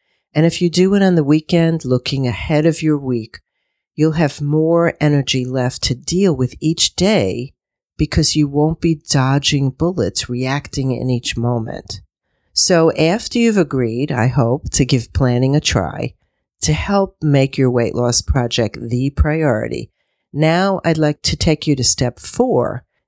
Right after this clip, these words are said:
and that is prepping. Yes, I want you to do things ahead of the week to help yourself stay on course.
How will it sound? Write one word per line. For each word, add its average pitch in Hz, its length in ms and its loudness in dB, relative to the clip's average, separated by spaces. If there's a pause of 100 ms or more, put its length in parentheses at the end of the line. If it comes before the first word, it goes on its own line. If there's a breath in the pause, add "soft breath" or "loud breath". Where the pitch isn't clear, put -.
and 131 220 0
that 123 200 -4
is 139 180 -2
prepping. 101 680 -4 (580)
Yes, 147 520 0 (160)
I 131 140 2
want 131 440 -2
you 185 140 0
to 202 180 -2
do 151 200 2
things 139 580 -2
ahead 190 480 -2
of 196 180 0
the 165 140 2
week 160 420 0 (640)
to 151 120 2
help 139 460 -2
yourself 127 500 0
stay 120 560 0
on 123 220 -4
course. - 640 -4